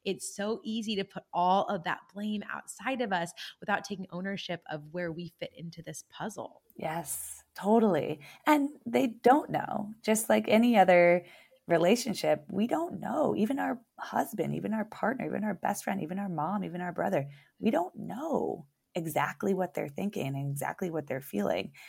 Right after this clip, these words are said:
Speaker 2: And the moment you think you know someone is the moment that relationship is actually dying.
Speaker 1: Ooh, wait, say that again.
Speaker 2: The moment you think you know someone is the moment the relationship is actually dying, because you
Speaker 1: Mm.
Speaker 2: want to be surprised by your romantic partner. You want to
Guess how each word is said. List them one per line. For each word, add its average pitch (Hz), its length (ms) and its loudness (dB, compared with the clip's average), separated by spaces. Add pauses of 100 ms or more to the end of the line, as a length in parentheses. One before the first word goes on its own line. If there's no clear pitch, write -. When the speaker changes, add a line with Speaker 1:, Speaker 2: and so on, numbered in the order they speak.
Speaker 2:
And 175 100 -2
the 175 40 2
moment 254 240 2
you 190 100 2
think 165 420 -8
you 262 100 0
know 262 160 -2
someone 269 540 -4 (260)
is 160 100 0
the 160 80 0
moment 190 240 0
that 202 140 2
relationship 170 380 -2 (100)
is 143 140 -6
actually 160 320 -4
dying. 139 560 -6 (480)
Speaker 1:
Ooh, 220 440 -2
wait, 190 220 -2
say - 260 -12
that 233 200 4
again. 185 560 -4 (120)
Speaker 2:
The 208 120 4
moment 262 300 2
you 240 100 2
think 220 400 0
you 208 80 4
know 180 200 2
someone 143 560 -2
is 170 140 -8
the 180 80 -2
moment 202 280 0
the 180 60 0
relationship 170 540 -2
is 165 80 -2
actually 151 320 -4
dying, 156 560 -6 (600)
because 165 280 2
you 254 100 2
Speaker 1:
Mm. 170 80 0
Speaker 2:
want 226 340 0
to 196 100 -4
be 143 220 -2
surprised - 1200 -6
by 147 220 8
your 147 220 2
romantic 143 500 -6
partner. - 260 -4
You 202 200 0
want 185 440 -2
to 156 340 2